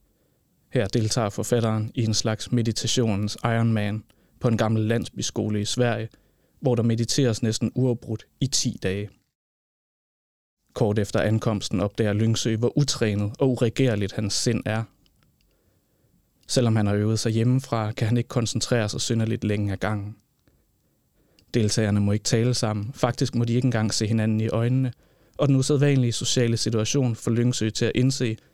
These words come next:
at hans tanker har en tendens til at søge tilbage mod ham selv. Hvordan tager han sig ud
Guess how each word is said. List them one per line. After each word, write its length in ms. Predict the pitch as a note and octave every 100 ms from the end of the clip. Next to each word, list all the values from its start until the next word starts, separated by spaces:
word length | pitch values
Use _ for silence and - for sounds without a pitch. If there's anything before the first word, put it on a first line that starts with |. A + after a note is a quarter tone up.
| -
at 120 | B2
hans 200 | A#2 A2+
tanker 280 | - A#2 B2
har 140 | A#2 A2
en 120 | G#2+
tendens 480 | A#2 A2 A#2 A2+ -
til 120 | B2+
at 80 | A2+
søge 220 | A2+ A2
tilbage 400 | - - A2 A2
mod 240 | G#2+ G#2+
ham 160 | G2+ G#2
selv. 280 | - A2+ - _ _ _ _ _ _ _ _ _ _ -
Hvordan 260 | A#2 A2
tager 160 | A#2 G#2+
han 120 | G#2+
sig 160 | - C3
ud 180 | B2+